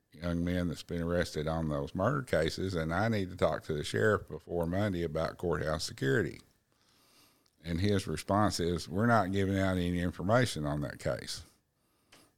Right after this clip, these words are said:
I said, "Okay, I'm not asking for any information." I said, "Let me try this again." I said, "I'm Circuit Chancery Juvenile Division Judge David Goodson in Paragould."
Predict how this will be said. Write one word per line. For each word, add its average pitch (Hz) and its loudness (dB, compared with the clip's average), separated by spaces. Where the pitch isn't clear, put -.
I 73 -10
said, 71 -6
"Okay, 82 0
I'm 87 -2
not 95 2
asking 113 2
for 76 -4
any 76 -2
information." 71 -8
I 76 -12
said, 76 -4
"Let 82 -6
me 101 0
try 98 4
this 95 0
again." 82 -6
I 87 0
said, 73 -4
"I'm 76 -4
Circuit 95 0
Chancery 98 0
Juvenile 107 0
Division 101 0
Judge 87 -2
David 98 0
Goodson 95 0
in 78 -4
Paragould." 87 0